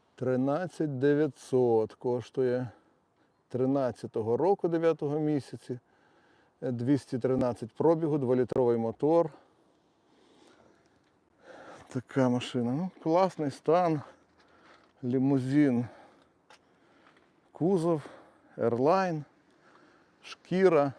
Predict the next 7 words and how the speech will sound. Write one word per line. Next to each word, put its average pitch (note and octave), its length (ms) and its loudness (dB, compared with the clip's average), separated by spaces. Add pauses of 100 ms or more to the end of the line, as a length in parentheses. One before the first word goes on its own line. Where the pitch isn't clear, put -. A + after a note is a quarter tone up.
(120)
алькантара D3+ 840 2
всередині, C#3 840 0 (140)
Д A#2 280 -2
С A2 100 -6
Г. E3 460 -2 (1300)
Класна C3 440 2
машина. D3+ 520 -6